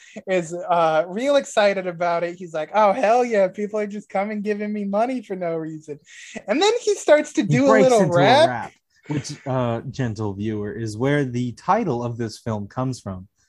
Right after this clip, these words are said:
Speaker 2: Uh, as you
Speaker 1: <laughs> His
Speaker 2: recall,
Speaker 1: little
Speaker 2: up
Speaker 1: rap.
Speaker 2: top, uh, I, I introduced the movie as Straight Outta Nowhere.
Speaker 1: Like
Speaker 2: Uh, a
Speaker 1: Straight
Speaker 2: ref-,
Speaker 1: Outta Compton.
Speaker 2: yeah, a reference to Straight Outta Compton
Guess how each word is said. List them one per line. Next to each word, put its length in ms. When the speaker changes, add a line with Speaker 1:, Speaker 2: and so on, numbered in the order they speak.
Speaker 2:
Uh, 120
as 180
you 80
Speaker 1:
<laughs> 80
His 60
Speaker 2:
recall, 500
Speaker 1:
little 300
Speaker 2:
up 100
Speaker 1:
rap. 160
Speaker 2:
top, 420
uh, 460
I, 420
I 160
introduced 640
the 440
movie 440
as 300
Straight 500
Outta 220
Nowhere. 720
Speaker 1:
Like 220
Speaker 2:
Uh, 80
a 40
Speaker 1:
Straight 180
Speaker 2:
ref-, 80
Speaker 1:
Outta 260
Compton. 520
Speaker 2:
yeah, 400
a 60
reference 640
to 360
Straight 380
Outta 200
Compton 600